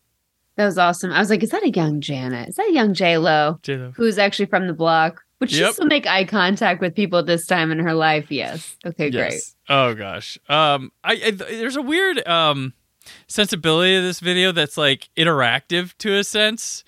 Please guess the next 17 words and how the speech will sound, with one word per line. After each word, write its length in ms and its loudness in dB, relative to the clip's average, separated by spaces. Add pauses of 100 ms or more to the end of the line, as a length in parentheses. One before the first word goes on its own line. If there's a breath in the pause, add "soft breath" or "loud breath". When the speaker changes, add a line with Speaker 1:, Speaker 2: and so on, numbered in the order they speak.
(200 loud breath)
Speaker 2:
Like, 320 -2
it's, 180 -6 (140)
it 160 2
seems 340 0
like 160 2
this 140 -2
is 100 -2
a 60 2
video 500 0 (220 loud breath)
where 120 -4
people 380 -4
are 160 2
aware 540 4
of 180 -4
people 320 -2
watching 420 0
videos 720 2